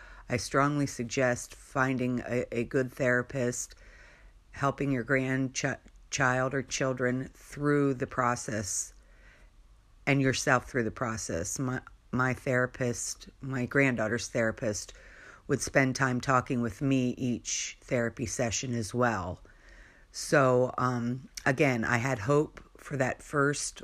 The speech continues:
one hundred and eighty days, the two ninety-day temporary custody stints that we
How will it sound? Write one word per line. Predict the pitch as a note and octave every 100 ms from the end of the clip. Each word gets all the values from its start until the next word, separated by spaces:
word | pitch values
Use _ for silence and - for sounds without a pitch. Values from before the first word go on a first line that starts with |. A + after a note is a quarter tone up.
| -
one | C3 C#3 B2+
hundred | D3 C#3 A2
and | A#2+
eighty | - B2 A#2+
days, | A2 G#2 F2+ D#2+ E2 - - - - _ - - - -
the |
two | A#2+ - D3 C#3+ C#3 D3 - -
ninety-day | D3+ C3+ C3 A#2+ B2+ B2+
temporary | - B2+ C3 B2+ B2 A#2+
custody | - A#2+ - - G#2+ A2+ A2+
stints | - - - B2 A2 - -
that | B2+ -
we | A#2+ A#2+